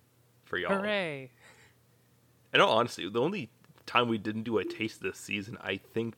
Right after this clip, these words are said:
Speaker 1: technically was last season. And we did actually at least still have a miscellaneous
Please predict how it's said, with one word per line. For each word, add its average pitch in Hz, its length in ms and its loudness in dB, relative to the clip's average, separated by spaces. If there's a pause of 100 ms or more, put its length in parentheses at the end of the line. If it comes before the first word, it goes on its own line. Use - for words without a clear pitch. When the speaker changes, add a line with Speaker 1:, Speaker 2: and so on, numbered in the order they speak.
Speaker 1:
technically 139 760 -6
was 151 280 -4
last 156 340 -2
season. 170 560 -8 (1700)
And 117 340 2
we 117 180 0
did 139 380 0
actually 113 520 0
at 104 260 0
least 113 220 -2
still 117 220 2
have 107 160 6
a 101 40 2
miscellaneous 98 540 0